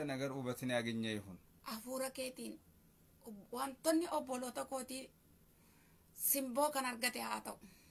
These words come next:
Speaker 1: ክፉ መንፈስ የተመታ ይሁን።
Speaker 2: Humna furramaadhaa kan waraaname haa ta'u.
Speaker 1: ወገኖቼ ላይ የሚከብድ ወይም የከበደ ቀንበር የተሰበረ ይሁን።
Speaker 2: Obboloota korratti wanti ulfaatu waanjoon kamillee maqaa Yesuus Kiristoosiin kan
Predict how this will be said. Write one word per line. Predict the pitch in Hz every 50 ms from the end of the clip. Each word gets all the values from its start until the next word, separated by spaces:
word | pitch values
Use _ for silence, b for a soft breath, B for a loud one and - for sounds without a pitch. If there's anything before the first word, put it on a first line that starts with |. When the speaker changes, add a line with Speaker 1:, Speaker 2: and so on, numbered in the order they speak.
| B B B B
Speaker 1:
ክፉ | - - 123 117 127 123
መንፈስ | 123 123 123 120 - 139 127 -
የተመታ | 135 127 131 123 123 120 - - - 131 120
ይሁን። | 113 104 95 90 - - - - - - - - - - - - - - - -
Speaker 2:
Humna | 233 247 254 240
furramaadhaa | 220 254 262 240 247 247 247 247 247 240 240 226
kan | - 254 233
waraaname | 233 233 226 226 220 - 104 - 101
haa | 95 92 -
ta'u. | - - 127
Speaker 1:
ወገኖቼ | 120 123 123 131 135 139 139 - - 165
ላይ | 151 151 151 147 143
የሚከብድ | 131 135 131 135 135 135 143 135 - 156 151 147 143 123 117
ወይም | 113 120 120 120 117
የከበደ | 117 120 120 - 143 139 131 123 117 135 135 147 151 156 -
ቀንበር | - - 135 139 135 123 147 151 -
የተሰበረ | 123 123 123 - 135 - - 143 131 127 117 120 117
ይሁን። | 113 110 104 98 92 - - - - - - - - - - - - - - - - - - - -
Speaker 2:
Obboloota | 240 214 214 247 254 269 269 285
korratti | 277 277 277 262 269
wanti | 262 262 262 247 262
ulfaatu | 269 262 247 - 262 254 254 269 269
waanjoon | 262 254 233 233 240 220 - 269 285 277
kamillee | 294 311 285 277 262 262 269 269
maqaa | 262 - 247 240
Yesuus | 240 233 220 - 226 -
Kiristoosiin | - - 220 214 - - 220 202 - 240 214
kan | 214 196